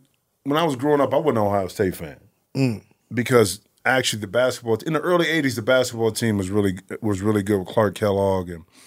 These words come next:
Speaker 1: Herb Williams, those guys back in the day. But I never followed Ohio State football or basketball 'cause it, I was a Big East guy. Syracuse, Georgetown.
Speaker 2: Did you only play basketball?
Speaker 1: No, I played football.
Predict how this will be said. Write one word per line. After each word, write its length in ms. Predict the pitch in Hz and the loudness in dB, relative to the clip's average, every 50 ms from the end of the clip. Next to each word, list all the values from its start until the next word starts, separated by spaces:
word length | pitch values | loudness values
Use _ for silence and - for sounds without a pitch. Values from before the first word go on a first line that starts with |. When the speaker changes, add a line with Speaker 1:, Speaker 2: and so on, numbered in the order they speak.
| - - - - - - _ | -20 -20 -20 -20 -20 -18 _
Speaker 1:
Herb 300 | - 120 120 117 110 104 107 | -2 0 0 0 0 0 0
Williams, 360 | 113 110 107 104 98 90 - | 0 2 2 0 -2 -2 -2
those 180 | 113 107 101 90 | -2 -2 -2 0
guys 280 | 101 101 98 95 87 | 0 0 0 0 -2
back 240 | 92 101 95 92 - | -2 -2 -2 0 -2
in 60 | 95 | -4
the 80 | 92 87 | -4 -2
day. 380 | 82 113 113 110 98 90 87 - _ _ _ _ _ _ _ _ _ _ _ _ - | 0 2 2 2 2 0 -6 -12 _ _ _ _ _ _ _ _ _ _ _ _ -2
But 400 | 123 123 120 117 110 - - _ _ _ _ - | 2 4 4 4 4 0 -4 _ _ _ _ -2
I 100 | 120 131 | -2 0
never 340 | 113 113 123 139 135 131 123 | 0 2 2 2 2 0 -2
followed 400 | 123 - 139 135 131 123 117 117 | -2 0 2 2 2 2 2 0
Ohio 180 | 113 120 123 113 | 2 2 0 0
State 220 | - - 120 110 | 0 -2 -2 -2
football 420 | - - 120 110 113 113 113 110 107 | 0 -2 -2 0 2 2 2 2 2
or 140 | 113 123 | 0 0
basketball 500 | 110 107 95 85 82 - - - 76 85 | -2 -2 -4 -4 -6 -10 -14 -16 -12 -4
'cause 200 | 95 113 110 123 - - | -2 0 0 0 0 0
it, 160 | 127 110 - - | -2 -2 0 2
I 60 | 117 | 2
was 140 | 135 131 117 | 4 2 2
a 40 | 107 | 0
Big 240 | 92 139 135 117 139 | 0 0 0 0 0
East 220 | 139 120 - - | -2 -2 -2 -4
guy. 240 | 98 92 80 71 - _ _ _ _ | -6 -8 -8 -8 -14 _ _ _ _
Syracuse, 880 | - - - 117 113 110 104 - - 110 104 104 101 98 90 - - _ _ _ _ _ _ - | -10 -2 2 2 4 2 2 -2 -2 -2 -2 -2 -2 -6 -8 -14 -20 _ _ _ _ _ _ -10
Georgetown. 840 | - 123 117 113 110 104 101 - - 110 104 98 98 98 98 95 92 | -4 0 2 2 2 2 0 -6 -4 -2 -2 0 0 -2 -4 -2 -2
Speaker 2:
Did 120 | 143 147 | -2 0
you 100 | 175 - | 0 0
only 160 | - 170 185 | 2 2 2
play 160 | 175 180 175 | 2 2 0
basketball? 680 | 165 143 160 175 185 - - 175 180 190 196 196 196 208 - - | 0 0 0 -2 -2 -4 -4 -2 -2 0 0 0 -2 -4 -6 -4
Speaker 1:
No, 140 | 110 113 | -2 -2
I 20 | 117 | 0
played 200 | 113 117 104 - | 0 0 -2 -2
football. 360 | - 101 87 85 73 - | -4 -8 -8 -8 -12 -14